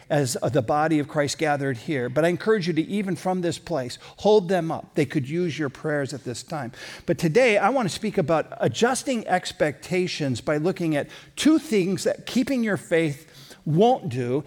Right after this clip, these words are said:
and three things that keeping your faith will do. If you've had high expectations, I hope they land into a place of realistic expectations because of the life of Job, sprinkled in with the life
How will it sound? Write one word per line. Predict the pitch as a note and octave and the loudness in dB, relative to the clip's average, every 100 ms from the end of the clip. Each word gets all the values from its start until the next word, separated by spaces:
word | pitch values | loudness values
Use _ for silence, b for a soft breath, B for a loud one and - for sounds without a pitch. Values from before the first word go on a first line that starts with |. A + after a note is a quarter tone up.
| B B | B B
and | E3 | -2
three | - F#3+ C#4 C#4+ | -2 0 2 2
things | A3+ F3+ E3 | 0 -2 0
that | F#3+ - | -2 -4
keeping | - G#3 G3+ F#3 E3+ | -2 -2 0 -2 0
your | E3+ | 0
faith | E3 - E3 C#3+ C#3 - - - _ _ _ _ - | 0 -2 -2 0 -2 -8 -20 -20 _ _ _ _ -6
will | C3+ D#3 C#3 | 0 0 0
do. | A#2 - - - _ _ B B B B B B | -4 -10 -14 -20 _ _ B B B B B B
If | E3+ E3 | -2 2
you've | D3+ | 2
had | D#3+ C#3 | 2 0
high | C3 - C#4 | -2 0 2
expectations, | A3+ D3 - D3 - D3 B2+ C#3+ C3 - | 2 0 -4 -4 -4 -6 -4 -6 -6 -6
I | E3 | -4
hope | B2+ G#3 G#3 | -2 -4 -2
they | F3+ E3 F3 - - | 2 2 0 -6 -6
land | C#3+ E3 E3+ E3+ | -2 0 0 0
into | D3+ C3 C#3 | -2 -4 -2
a | C3 | -2
place | B2 C#3 B2+ A#2 - | -2 -4 -2 -2 -6
of | C3 A#2+ | -8 -6
realistic | C3 B2 D3+ F#3 E3+ C#3 | -4 0 2 2 -2 -8
expectations | G#2+ - A#2 A2 - A#2 - C#3+ C#3 B B | -10 -8 -10 -10 -10 -12 -10 -14 -14 B B
because | - - F3 D3+ | -6 0 0 0
of | C3+ | -2
the | |
life | B2+ B2 A2+ | 0 0 -2
of | B2 G#2+ | -4 -6
Job, | A2 D#3 F3+ F3 - | -4 -2 0 -2 -8
sprinkled | - - D3+ C3+ C3 | -18 -8 -6 -4 -4
in | C3 B2 | -4 -2
with | B2 | -4
the | - | -4
life | A#2 B2 B2 - | -2 -2 -2 -6